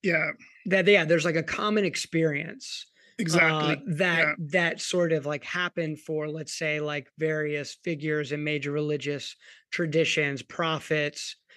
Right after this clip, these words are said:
Speaker 2: enlightened beings, avatars, however you wanna
Speaker 1: Yeah.
Speaker 2: describe them, they're all having this same experience. And as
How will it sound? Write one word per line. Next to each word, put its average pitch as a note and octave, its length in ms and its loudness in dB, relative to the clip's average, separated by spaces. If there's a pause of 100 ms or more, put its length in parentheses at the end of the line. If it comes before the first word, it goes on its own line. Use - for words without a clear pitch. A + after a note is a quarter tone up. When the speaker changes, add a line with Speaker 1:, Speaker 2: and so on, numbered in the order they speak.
(140)
Speaker 2:
enlightened D#3 540 2
beings, D3+ 760 0 (100)
avatars, D3 1040 0 (300)
however D#3+ 340 2
you D3+ 140 4
wanna D3+ 160 0
Speaker 1:
Yeah. C#3 60 0
Speaker 2:
describe E3 540 -2
them, D3 160 -2
they're D3+ 140 -6
all E3 140 -10
having D#3 400 -2
this D3 180 -4
same E3 340 -4
experience. D#3+ 840 0 (500)
And F3 440 0 (340)
as F3 420 2